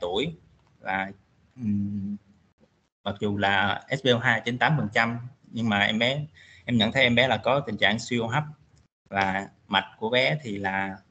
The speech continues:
một trăm năm mươi lần trên phút, chi ấm, C R T không có ghi nhận, nhưng mà huyết áp em bé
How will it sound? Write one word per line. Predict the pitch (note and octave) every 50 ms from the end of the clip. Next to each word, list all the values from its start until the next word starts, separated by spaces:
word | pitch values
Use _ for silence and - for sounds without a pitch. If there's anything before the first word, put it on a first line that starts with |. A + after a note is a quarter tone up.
| _ _ _
một | G#2+ G#2 G#2 -
trăm | A2+ A#2 A#2 A2+ A2+ G#2+ A2 A2 A2 A2 A2 A3 - - _ _ _
năm | - B2+ A#2 B2
mươi | A#2+ A#2+ A#2 A#2
lần | A2 G2+ G#2 G#2
trên | A#2+ A#2 - -
phút, | D#3+ D#3+ D#3+ - - _ _ _ _ _ _ _ _ _ _
chi | - A#2+ A#2
ấm, | - G#2+ A#2 C3+ D#3+ E3+ D3+ C#3+
C | -
R | B2 A#2 A2+ G#2+ -
T | B2 A#2+ A#2+
không | A#2+ A#2+
có | B2+
ghi | B2+ B2 A#2+
nhận, | A#2 G#2 F2+ F2+ G2
nhưng | G#2+ A#2+
mà | A#2 G2+
huyết | G#2 A2 C3+ C#3
áp | - C3+ D3 D3+ -
em | A#2+ A#2+ A#2
bé | A#2 A#2+ C3 C#3+ E3 E3